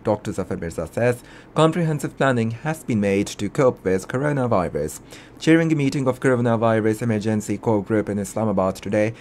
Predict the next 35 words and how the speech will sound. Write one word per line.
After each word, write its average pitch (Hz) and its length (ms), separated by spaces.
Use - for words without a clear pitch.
he 156 80
said 165 200
he 156 120
is 151 100
personally 139 440
monitoring 113 460
the 95 220
screening 110 440
system 107 500
at 127 240
airports. 80 580
He - 80
said 110 240
all 123 220
possible 110 400
steps 110 420
are 101 140
being 104 160
ensured 107 480
to - 240
deal 127 200
with 110 220
coronavirus, 127 720
and 139 120
we 143 80
are 135 40
ready 143 320
to 117 120
tackle 110 420
any 107 400
emergency 101 540
situation 101 580
in 98 140
this 92 180
regard. 87 440